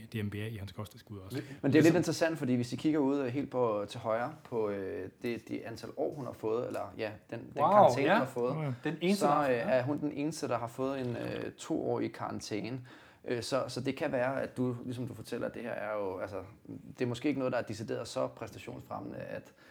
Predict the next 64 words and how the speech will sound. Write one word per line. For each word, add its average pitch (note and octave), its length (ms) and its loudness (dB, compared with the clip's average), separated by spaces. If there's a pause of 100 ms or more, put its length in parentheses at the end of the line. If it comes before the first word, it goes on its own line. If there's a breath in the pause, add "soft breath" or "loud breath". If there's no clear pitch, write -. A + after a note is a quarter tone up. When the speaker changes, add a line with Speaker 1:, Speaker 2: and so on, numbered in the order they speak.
(220 soft breath)
Speaker 2:
i C3+ 100 0
og A#2 60 0
med, A2+ 80 -4
at A#2 60 -6
det A2 60 -4
ikke A2 120 -4
er G2+ 100 -2
et - 80 -6
testosteron, A2+ 720 -8
eller G2+ 180 -4
er - 140 -4
i - 20 -6
hvert G#2 160 -2
fald A2 100 -8
med G#2+ 80 -4
til A2 120 -10
at A2 120 -4
muskelopbygge, A2 680 -4
men G2+ 140 -6
det G2+ 180 -4
er A#2 160 -2
et, - 240 -6 (280 loud breath)
en B2 100 -4
stimulans, G#2+ 720 -8
så - 120 -10
har A2 100 -6
hun G#2+ 180 -8
fået G#2 260 -10
to - 220 -8
år. - 200 -8 (800)
Speaker 1:
Ja. B2+ 120 -4 (260)
Speaker 3:
Ja, - 160 -2
eller - 220 10
også C#3 320 10
så - 80 8
er E3+ 80 6
det, C3+ 300 4
så, D#3 120 -4
så - 260 -4
er - 40 2
det, D#3+ 80 0
fordi C#3+ 140 -4
der D3 120 0
har - 20 2
været C3+ 140 -2
noget C3 160 -2
kontaminations-, B2+ 760 -4
øh, A#2 280 -4
noget. B2 180 -4
Hvis A#2+ 160 -6
vi, C#3+ 60 -6
nu C#3 200 -6 (360)
kommer D3 180 0
vi C#3 60 -4
lige C#3+ 100 -6
til D3 60 0
Amalie B2 240 0
Abbott C#3 180 0
bagefter, C3 280 -4
formoder C3 360 -4
jeg, A#2 160 -2
men, A#2 240 -4 (120)
men, A#2 200 -4
øh, G#2+ 140 -8